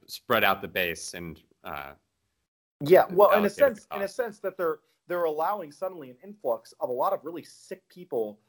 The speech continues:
Speaker 2: that previously had no access to healthcare, right? Um, maybe they, they sort of float between poverty and sort of, like, getting a job. And so when they're, like, uh, you know, below the limit, uh, the, below the income limit,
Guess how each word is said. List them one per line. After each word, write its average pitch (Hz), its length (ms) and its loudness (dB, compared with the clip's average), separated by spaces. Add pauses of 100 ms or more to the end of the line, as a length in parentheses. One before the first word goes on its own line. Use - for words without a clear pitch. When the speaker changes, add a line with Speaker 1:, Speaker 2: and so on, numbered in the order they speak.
(120)
Speaker 2:
that - 160 -2
previously 180 460 -10
had 120 180 -12
no 156 240 -6
access 107 360 -10
to 95 80 -20
healthcare, 85 560 -18 (340)
right? 117 340 -2 (360)
Um, 113 360 -4 (120)
maybe 175 280 -6
they, 147 240 -10
they 143 80 -12
sort 135 220 -8
of - 100 -12
float 151 380 -4
between 127 500 -12 (380)
poverty 139 760 2
and 117 180 -14
sort 123 180 -10
of, 113 120 -14
like, 117 140 -10
getting 120 220 -12
a 104 40 -14
job. 151 420 2
And 127 100 -16
so 127 80 -16
when 117 160 -12
they're, 110 160 -12
like, 104 300 -14 (340)
uh, 110 120 -6
you 107 140 -12
know, 101 80 -14
below 135 400 -2
the 123 120 -6
limit, 127 440 -8 (100)
uh, 110 200 -6
the, 110 120 -14
below 123 300 -6
the 120 100 -12
income 123 280 -20
limit, 120 380 -18